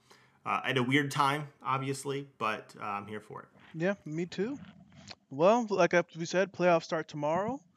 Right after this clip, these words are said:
Speaker 2: And I know, Rich, it's gonna be hard for you with your schedule to catch some games, but I know as the series and the playoffs go along, you'll be able to catch more and more of those games, and I'm excited for it. At least we got basketball back, and that's what matters to me.
Speaker 1: Yep.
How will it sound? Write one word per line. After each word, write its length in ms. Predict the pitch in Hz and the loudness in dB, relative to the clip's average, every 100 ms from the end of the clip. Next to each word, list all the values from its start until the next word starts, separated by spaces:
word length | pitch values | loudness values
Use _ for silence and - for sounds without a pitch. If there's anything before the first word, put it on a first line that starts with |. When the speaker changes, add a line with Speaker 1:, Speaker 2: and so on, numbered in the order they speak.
| - - - - _ _ | -6 -8 -20 -20 _ _
Speaker 2:
And 380 | - 143 135 135 | 2 8 8 10
I 100 | 135 | 8
know, 160 | 147 143 | 6 2
Rich, 240 | 139 156 | 0 -2
it's 60 | 151 | -2
gonna 80 | 147 | -4
be 80 | |
hard 200 | 135 143 | 0 0
for 100 | 139 | 0
you 120 | 147 143 | -2 -2
with 120 | 139 | -2
your 120 | 143 | -2
schedule 280 | - 151 143 | -2 -2 -2
to 60 | |
catch 280 | 139 151 143 | 2 2 2
some 120 | 151 | -2
games, 380 | 139 143 175 180 - | -4 -2 -2 -4 -2
but 280 | 131 120 - _ _ _ _ _ _ - | 0 0 -4 _ _ _ _ _ _ -4
I 100 | 131 | 2
know 180 | 139 | 4
as 200 | 135 127 | 4 4
the 140 | - 135 | 0 -4
series 540 | - 147 151 151 143 | 0 0 2 2 0
and 100 | 131 | -2
the 60 | 127 | -2
playoffs 340 | 147 143 135 | 4 4 4
go 120 | 139 | -2
along, 260 | 135 127 139 | -4 -2 -2
you'll 80 | 143 | -2
be 60 | 127 | -4
able 100 | 123 | -2
to 60 | |
catch 200 | 139 123 | -4 -4
more 120 | 135 135 | -6 -8
and 80 | |
more 260 | 135 127 123 | -6 -6 -6
of 60 | 123 | -8
those 160 | 123 | -8
games, 400 | - 139 143 156 143 | -6 -4 -4 -6 -6
and 260 | 127 120 - _ _ - | -4 -4 -8 _ _ -10
I'm 100 | 135 | -4
excited 360 | - 185 190 | 4 6 6
for 240 | - 143 131 | 0 2 4
it. 40 | |
At 60 | 135 | 2
least 140 | 151 | 0
we 60 | 160 | 4
got 180 | 156 143 | 4 8
basketball 400 | 151 147 135 120 | 6 6 0 0
back, 260 | 117 113 | 0 0
and 80 | 117 | -4
that's 140 | 123 139 | -8 -6
what 100 | 127 | -2
matters 340 | 131 120 113 | 0 0 -6
to 100 | - | -14
me. 280 | 127 120 120 _ _ _ _ _ _ - | -10 -10 -10 _ _ _ _ _ _ -8
Speaker 1:
Yep. 200 | 117 | -8